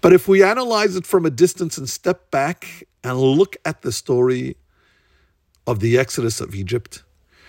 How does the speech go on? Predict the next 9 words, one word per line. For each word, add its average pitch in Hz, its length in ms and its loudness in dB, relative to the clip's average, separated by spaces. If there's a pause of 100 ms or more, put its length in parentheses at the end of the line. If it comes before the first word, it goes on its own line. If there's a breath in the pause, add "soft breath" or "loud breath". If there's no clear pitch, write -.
(200 soft breath)
recognize 139 960 4 (120)
all 143 220 6
the 139 100 4
different 127 800 0 (3500)
players, - 600 2 (160)
so - 240 -2
to 95 100 0
speak, - 380 -8 (320)
in 160 260 4